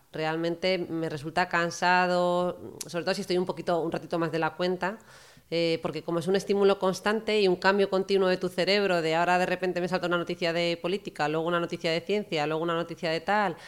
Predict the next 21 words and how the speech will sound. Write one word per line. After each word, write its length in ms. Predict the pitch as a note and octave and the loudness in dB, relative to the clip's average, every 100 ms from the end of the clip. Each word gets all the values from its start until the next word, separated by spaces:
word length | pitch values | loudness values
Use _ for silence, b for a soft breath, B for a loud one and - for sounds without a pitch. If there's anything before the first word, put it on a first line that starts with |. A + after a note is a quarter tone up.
| B | B
luego 220 | E3 F3+ F3+ | 0 2 2
me 80 | |
ha 20 | F3+ | 0
escrito 340 | F#3 F3+ F3+ | -2 0 2
alguien 260 | G3 F#3 E3+ | 4 4 0
al 100 | E3+ | 0
que 80 | |
tengo 180 | E3 F3+ | -2 0
que 80 | F#3 | 0
contestar. 640 | F3+ F3+ F3 - G3+ F#3+ - B | -2 -2 -4 -2 -2 -2 -4 B
Entonces, 280 | B F3 - - | B -12 -12 -4
todo 160 | F3+ F#3+ | 0 0
eso 160 | G3+ | 0
es 80 | G#3 | -6
como 240 | G#3 F3+ | -2 -2
que 80 | F3 | -2
te 200 | E3+ E3 | -4 -2
va 140 | E3 E3+ | -2 0
produciendo 380 | F3 F3+ F3+ | -4 0 0
un 60 | F#3+ | 2
agotamiento 800 | F3 D#3 D3+ D3 D3+ D3 C#3+ C3+ | 2 0 -2 -4 -4 -4 -6 -6